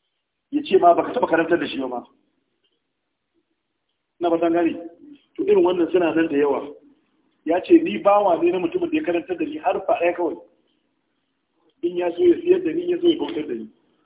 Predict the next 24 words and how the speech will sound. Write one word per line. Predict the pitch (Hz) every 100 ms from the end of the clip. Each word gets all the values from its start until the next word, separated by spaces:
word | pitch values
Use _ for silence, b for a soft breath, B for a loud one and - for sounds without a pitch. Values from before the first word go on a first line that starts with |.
| _ _ _
Ina | 151 170
kuma | 180 190
wanda | 151 151
ya |
karantar | 156 170 170 180
da | 160
kai | - 156
littattafai | 151 - 143 139 160 160
da |
dama, | 147 160 160 165
littattafai | 156 156 - - 175
da | 165
dama, | 175 359 359 - _ _ _ _ _ _ _ _ _ _ _ _ _ -
yaya | 156 156 160
ya | 185
kamata | 180 185 175
ya | 160
kasance | 180 151 170 -
alaƙa | 151 160 185 156
tsakaninka | - 160 170 170
da | 139
shi? | - - - _ _ _
Cin | 208
diddige? | 196 180 214 202 139